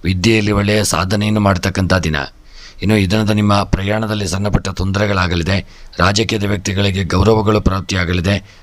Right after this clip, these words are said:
ಪ್ರೇಮಿಗಳ ಮಧ್ಯೆ ಸಣ್ಣಪುಟ್ಟ ಮನಸ್ತಾಪಗಳಾಗತಕ್ಕಂಥ ದಿನ. ಎಚ್ಚರಿಕೆಯನ್ನು ತಂದುಕೊಳ್ಳಿ.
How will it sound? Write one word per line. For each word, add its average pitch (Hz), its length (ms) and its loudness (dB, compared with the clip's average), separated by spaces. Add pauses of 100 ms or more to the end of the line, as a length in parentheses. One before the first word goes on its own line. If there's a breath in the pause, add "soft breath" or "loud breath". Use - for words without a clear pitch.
(140)
ಪ್ರೇಮಿಗಳ 104 460 -2
ಮಧ್ಯೆ 101 260 -2
ಸಣ್ಣಪುಟ್ಟ 98 380 -2
ಮನಸ್ತಾಪಗಳಾಗತಕ್ಕಂಥ 98 1200 0
ದಿನ. 87 220 2 (520 loud breath)
ಎಚ್ಚರಿಕೆಯನ್ನು 101 540 0
ತಂದುಕೊಳ್ಳಿ. 85 580 -2